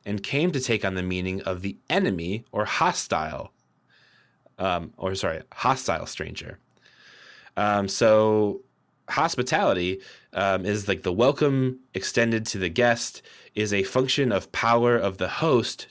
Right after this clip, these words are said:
to remain master of the premises. A host is someone who takes on or, or receives strangers, who gives to the stranger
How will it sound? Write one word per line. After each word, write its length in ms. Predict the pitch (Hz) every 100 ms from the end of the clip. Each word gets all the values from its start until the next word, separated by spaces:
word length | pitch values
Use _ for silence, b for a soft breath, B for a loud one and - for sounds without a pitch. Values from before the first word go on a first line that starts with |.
| -
to 140 | 120
remain 680 | 110 104 123 131 131 135 135 _ -
master 640 | 104 110 120 - - 120
of 200 | 107 101
the 80 | 101
premises. 800 | 98 101 87 - 67 57 - - b b b b b
A 80 | 98
host 360 | - 175 190
is 120 | 165 -
someone 300 | 147 147 127
who 100 | 95
takes 380 | - 123 123
on 420 | 123 117 117 123 127 -
or, 180 | 101 101
or 220 | - 104
receives 500 | 92 - 117 113 101
strangers, 760 | - 98 98 90 76 78 - - b b _
who 180 | - 120
gives 320 | 113 190 196
to 80 | 139
the 80 | 110
stranger 540 | - 104 98 101 95